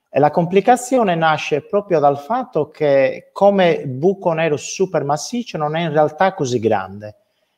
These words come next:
E infatti se, eh, M ottantasette riesce ad ing-, è così grande da inglobare l'intero sistema solare, Sagittario ha una dimensione inferiore rispetto alla distanza della Terra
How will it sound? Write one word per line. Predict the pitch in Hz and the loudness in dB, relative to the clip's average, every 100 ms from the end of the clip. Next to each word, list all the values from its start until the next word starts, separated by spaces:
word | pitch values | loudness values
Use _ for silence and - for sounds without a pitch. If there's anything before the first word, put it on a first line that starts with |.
| _ - | _ -10
E | |
infatti | 143 - 220 226 226 | -8 0 2 2 -2
se, | 139 - 170 160 151 - | -4 0 4 6 6 4
eh, | 143 131 127 123 123 - 160 | 2 4 2 0 -4 -2 0
M | 190 | 2
ottantasette | 180 170 160 156 - 135 113 - 113 113 _ _ _ | 2 0 0 -2 -2 -2 -2 -8 -10 -10 _ _ _
riesce | - 156 180 180 | -2 2 2 2
ad | 143 | -2
ing-, | 147 143 | -2 -6
è | - 139 | -2 -2
così | - 156 196 | -2 -2 0
grande | 165 151 131 123 | 2 2 2 2
da | 127 | 2
inglobare | 131 139 143 139 156 139 | 2 0 2 4 4 2
l'intero | 135 135 151 | -2 -2 -2
sistema | 135 135 156 139 | -4 -6 -4 -4
solare, | - 185 214 143 127 117 - _ _ - | -2 0 2 2 0 -4 -8 _ _ -4
Sagittario | - 180 190 214 247 247 208 165 | 2 4 2 0 2 4 4 4
ha | - | 4
una | 175 165 | 2 0
dimensione | 170 180 170 - 185 170 | -2 -6 -8 -6 -4 -4
inferiore | 160 - 190 190 202 196 | -8 -8 -4 0 2 2
rispetto | 156 147 - 165 156 147 | 0 -8 -8 -4 -2 0
alla | 139 | -2
distanza | 139 - 170 151 135 | -4 -6 -4 -4 -4
della | 131 147 185 | -2 -2 0
Terra | 185 156 143 143 - | 2 2 2 0 -2